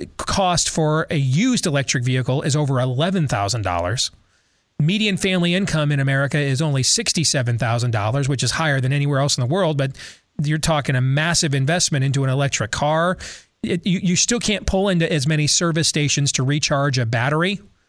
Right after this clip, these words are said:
uh, as you can to get gas. I mean, I guess my point is, it's not, it, there's not gonna be nearly as many people automatically lined up because I already got your last seventeen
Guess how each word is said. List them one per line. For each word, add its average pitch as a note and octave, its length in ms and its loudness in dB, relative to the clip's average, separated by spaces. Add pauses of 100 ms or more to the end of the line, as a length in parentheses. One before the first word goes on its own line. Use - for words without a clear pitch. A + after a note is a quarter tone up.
(440)
uh, C#3 240 2
as C#3+ 160 0
you D3 80 0
can D3 240 0
to C#3 80 0
get C3+ 200 -2
gas. C#3+ 540 0
I G3 40 0
mean, G#3+ 200 0 (400)
I G3 120 0
guess A3 200 0
my F#3 120 0
point A#3+ 320 -2
is, F3+ 340 0 (340)
it's - 180 0
not, A3+ 260 0
it, F3+ 200 -6 (160)
there's G3 220 0
not B3 260 0
gonna C4+ 160 0
be G3+ 240 2
nearly G#3 380 0
as F#3+ 140 0
many F#3+ 200 0
people F#3 320 0
automatically E3 680 0
lined D#3+ 400 0
up D3+ 240 0 (360)
because F3 220 2
I G3 80 2
already F#3 200 2
got F3+ 340 0
your D#3+ 100 2
last D#3+ 560 0
seventeen D3+ 800 2